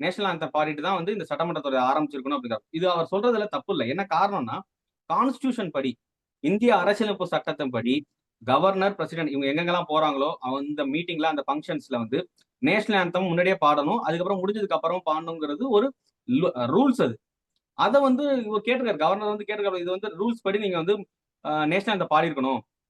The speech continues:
பாடுங்க அப்படின்னு சொல்லும்போது அங்க இருந்த கூட்டணி கட்சி, இது, ம், இந்த இடத்துல நல்லா ஒண்ணு நோட் பண்ணுங்க ராஜு, இங்க எங்கேயுமே வந்து தி மு க எதிர்த்து எங்கேயுமே பேசல. அவங்களோட, அ, கூட்டணி கட்சிங்கிற பேர்ல இருக்காங்களா, வாழ்வுரிமை, தமிழக வாழ்வுரிமை கட்சி, அதுக்கப்புறம் காங்கிரஸ் இவங்களெல்லாம் வச்சு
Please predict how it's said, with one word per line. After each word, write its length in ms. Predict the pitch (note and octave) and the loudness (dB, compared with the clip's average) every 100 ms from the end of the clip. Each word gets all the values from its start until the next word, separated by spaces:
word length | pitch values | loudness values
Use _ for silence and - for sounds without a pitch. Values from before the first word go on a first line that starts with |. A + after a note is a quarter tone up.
| D#3+ | 2
பாடுங்க 320 | F3+ G3 F#3 | 2 2 -2
அப்படின்னு 260 | E3 E3+ | -4 -6
சொல்லும்போது 380 | D#3 D#3 B2+ A#2 D#3+ - | -4 -2 -2 -2 -4 -2
அங்க 240 | D#3+ F#3+ | -2 0
இருந்த 200 | F#3+ G3 G3 E3+ D3+ C#3 - | 0 2 2 2 0 -4 -6
கூட்டணி 280 | G3+ G3+ F#3+ | -4 -4 -6
கட்சி, 200 | D#3 D3+ | -4 -2
இது, 140 | D3 C#3+ C3+ B2 A#2+ | 0 0 0 -2 -6
ம், 200 | A#2+ A#2 _ D3+ | -10 -14 _ -2
இந்த 200 | D3 D3 | -2 -2
இடத்துல 240 | G3 B3+ | -4 -2
நல்லா 160 | B3+ B3+ | 2 2
ஒண்ணு 220 | A#3 F#3 | 2 2
நோட் 160 | F3+ G#3 | 0 0
பண்ணுங்க 220 | G3 D#3+ C3+ A#2 A2+ - _ A#2 | 0 0 0 -2 -4 -6 _ -6
ராஜு, 280 | A#2 A#2 D3+ - _ _ _ - | -2 -2 -4 -8 _ _ _ -8
இங்க 220 | D3+ G3+ | -4 0
எங்கேயுமே 360 | F#3+ A3+ C4 B3+ | 2 2 2 2
வந்து 160 | A#3 A3 | 0 -2
தி 120 | C4 | -4
மு 120 | C#4+ | -2
க 160 | C#4+ G3+ | 0 0
எதிர்த்து 220 | F#3+ F#3+ | 0 -2
எங்கேயுமே 220 | E3+ D#3 | -4 -8
பேசல. 200 | C3 G#2+ | -10 -8
அவங்களோட, 420 | C3+ D#3 D#3 D3 G#3+ C4+ _ _ _ - | -4 0 0 2 0 -2 _ _ _ -10
அ, 100 | E3 D#3+ | -10 -4
கூட்டணி 320 | C4 C4 A#3 | -2 0 0
கட்சிங்கிற 360 | G3 G3+ F#3+ | -2 -4 -6
பேர்ல 200 | F3 F3 | -4 -4
இருக்காங்களா, 300 | E3 D#3+ D#3+ | -4 -4 -2
வாழ்வுரிமை, 420 | D3 E3 E3+ D#3+ C#3+ - | 0 0 -2 -6 -6 -6
தமிழக 320 | D#3 E3+ F3 | -4 -2 2
வாழ்வுரிமை 380 | D#3 E3 D#3 D3 | 4 2 -2 -6
கட்சி, 220 | C#3+ D3+ | -6 -2
அதுக்கப்புறம் 340 | D3 C#3 D3 | -2 -2 0
காங்கிரஸ் 320 | C#3+ D#3+ E3 D3+ | 2 2 -2 -6
இவங்களெல்லாம் 340 | C#3+ D3 D#3 | -4 0 0
வச்சு 180 | C#3 D#3+ | -2 -4